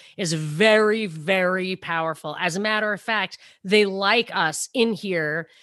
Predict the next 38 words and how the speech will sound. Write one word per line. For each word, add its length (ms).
creating 640
little 320
cells 640
of, 400
of 320
isolated 680
silo 580
information, 640
'cause 280
then 240
they 120
can 180
say, 380
"Everybody 480
knows 420
a 60
crazy 340
person 600
and 320
we 120
need 240
to 100
censor 400
Facebook 520
because 340
look, 280
you 80
know, 240
oh 120
my 220
gosh, 420
like, 220
oh, 240
the 100
Monica 360
Perez 520
people." 560
And, 300